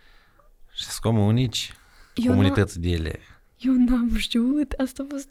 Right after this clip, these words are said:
Speaker 2: așa un,
Speaker 1: Ei,
Speaker 2: așa
Speaker 1: nu e o
Speaker 2: un șoc.
Speaker 1: problemă, că n-ai mai pr-, prim-, primit note pentru comportament.
Speaker 2: Nu, și am aflat că nimeni nu a primit niciodată. Și chiar când profesorii amenință, ei nu pun, pentru că ei n-au voie.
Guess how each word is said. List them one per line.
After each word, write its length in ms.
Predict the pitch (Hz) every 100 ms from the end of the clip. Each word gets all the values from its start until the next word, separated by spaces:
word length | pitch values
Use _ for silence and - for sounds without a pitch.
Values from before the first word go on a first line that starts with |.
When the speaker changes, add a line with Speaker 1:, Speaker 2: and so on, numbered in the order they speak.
| -
Speaker 2:
așa 180 | 277 285
un, 160 | 262 240
Speaker 1:
Ei, 60 | -
Speaker 2:
așa 200 | 247 233
Speaker 1:
nu 60 | 185
e 20 |
o 40 |
Speaker 2:
un 60 | 143
șoc. 120 | -
Speaker 1:
problemă, 380 | 202 104 95 101
că 120 | -
n-ai 140 | 135
mai 120 | 110 95
pr-, 180 | 95
prim-, 420 | 95 - 101 98 92
primit 360 | - 95 92
note 240 | 92 90 -
pentru 200 | 85 -
comportament. 720 | 85 85 - 85 82 80 - -
Speaker 2:
Nu, 420 | 320 480 554 285 233 - _
și 100 | -
am 100 | 320
aflat 180 | 311 339
că 80 | 339
nimeni 220 | 339 349
nu 60 | 359
a 40 |
primit 260 | 349 339 339
niciodată. 460 | 320 311 302 247 214
Și 100 | -
chiar 140 | 285
când 160 | 285 277
profesorii 380 | 277 - 294
amenință, 440 | 285 262 262 262 247
ei 60 |
nu 160 | 247 262
pun, 220 | - 240
pentru 220 | 185 - 226
că 60 | 262
ei 60 |
n-au 140 | 262 254
voie. 300 | 247 208